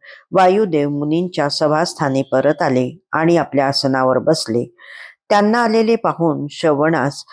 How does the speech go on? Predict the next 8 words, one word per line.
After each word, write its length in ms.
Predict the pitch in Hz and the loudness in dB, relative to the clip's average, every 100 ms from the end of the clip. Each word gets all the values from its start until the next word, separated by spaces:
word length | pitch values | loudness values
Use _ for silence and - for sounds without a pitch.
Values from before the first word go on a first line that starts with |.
| - _ | -20 _
उत्सुक 420 | 190 185 - 214 - | -2 0 -2 0 0
असलेले 600 | 156 - 151 156 147 135 | -2 -2 0 2 2 0
सर्व 420 | 139 185 196 202 185 | -2 0 2 2 2
ऋषी 420 | 147 - 143 131 | 0 -2 -4 -2
त्यांच्या 340 | 156 151 147 180 | 0 0 0 -2
सन्मुख 380 | 170 143 143 139 - | -2 -2 -2 -2 0
येऊन 220 | 135 135 | 0 2
बसले. 380 | 131 135 120 | 0 -2 -2